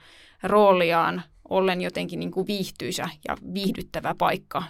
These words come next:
niin nimenomaan kun te olette tuoneet näitä skei-, skeittipaikkoja, kuulee usein sitä, että kaivataan vehreyttä ja,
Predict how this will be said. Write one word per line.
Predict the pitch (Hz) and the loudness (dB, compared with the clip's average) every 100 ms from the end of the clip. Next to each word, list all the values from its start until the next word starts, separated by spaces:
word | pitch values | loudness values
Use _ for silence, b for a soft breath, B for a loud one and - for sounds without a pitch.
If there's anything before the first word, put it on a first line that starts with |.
| - | -10
niin | - 165 | -10 -8
nimenomaan | - 185 180 170 160 - | -4 -2 -2 -4 -6 -6
kun | - | -8
te | |
olette | 143 - 160 | -8 -8 -8
tuoneet | 160 160 | -6 -6
näitä | 147 147 | -8 -10
skei-, | - 180 - - | -8 -8 -8 -10
skeittipaikkoja, | - - 175 185 185 - - - 185 | -6 -2 -2 -4 -4 -6 -4 -6 -6
kuulee | - 190 170 | -2 0 0
usein | 170 185 180 175 | -2 -2 -4 -6
sitä, | 170 170 | -4 -4
että | 175 170 | -4 -4
kaivataan | - 185 - 170 175 | -2 -2 -2 -6 0
vehreyttä | 202 185 185 156 156 - - | 2 4 0 -2 -6 -8 -6
ja, | - 180 | -4 -4